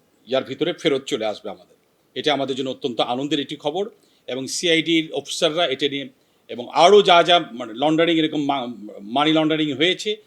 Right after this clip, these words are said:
এই প্রত্যেকটা কাজকে অত্যন্ত দক্ষতার সাথে, সকল মেধা দক্ষতা দিয়ে আমরা এটিকে কাজ করছি। আর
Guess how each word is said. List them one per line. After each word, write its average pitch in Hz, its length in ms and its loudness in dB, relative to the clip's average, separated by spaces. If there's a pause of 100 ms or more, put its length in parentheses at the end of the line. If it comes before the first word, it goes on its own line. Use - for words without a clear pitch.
(160)
এই 120 60 -14
প্রত্যেকটা 214 540 -4
কাজকে 190 580 -4
অত্যন্ত 151 420 -6
দক্ষতার 143 500 -4
সাথে, 196 360 -8 (300)
সকল 143 340 -2
মেধা 151 360 2
দক্ষতা 151 500 -2
দিয়ে 185 260 -4 (180)
আমরা 139 220 -2
এটিকে 131 220 -10
কাজ - 260 -8
করছি। - 340 -16 (440)
আর 131 320 2